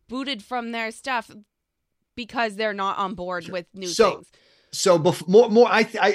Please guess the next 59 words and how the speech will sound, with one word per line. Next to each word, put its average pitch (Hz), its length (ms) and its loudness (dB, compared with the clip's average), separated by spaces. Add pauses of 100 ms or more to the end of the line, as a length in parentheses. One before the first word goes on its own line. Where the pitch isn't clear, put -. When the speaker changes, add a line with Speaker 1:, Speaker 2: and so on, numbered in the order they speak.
Speaker 2:
look, 170 340 -2
no 202 180 4
one's 262 160 4
disputing 196 460 -4
your 160 140 -2
point 175 260 -2
about 139 340 0
the 123 120 -6
desire 131 500 4
of 160 60 -2
the 165 80 -2
party, 165 380 0
and 123 120 -2
the, 117 160 -4
and 117 140 -4
they 117 100 0
do 143 160 0
have 147 180 2
much 139 200 -2
more 143 140 0
control. 139 680 2 (240)
They 120 100 -6
do 131 160 2
are 143 80 4
more 139 160 4
of 131 80 2
a 127 40 -4
top-down 139 420 0
organization 135 420 -4
than 135 40 -4
Republicans. 135 640 -2 (340)
Uh, 117 80 0
you, 120 200 -2
they 139 200 6
are 147 160 6
coalition 165 960 0
politics 156 720 2 (240)
as 127 140 -6
opposed 135 360 -2
to 127 140 0
ideological 127 540 -2
politics, 139 340 0
so 131 60 -2
it's 117 140 -6
easier 139 300 -2
to 120 80 -6
feed 143 280 -6
your 135 80 -4
coalition, 135 440 -2
"Here's 123 220 -6
a 123 60 -4
goodie 127 260 -6
for 127 80 -12
you, 135 280 -4
here's 120 180 -8
a 117 60 -10
seat 127 260 -8
for 117 80 -10
you." 139 420 -2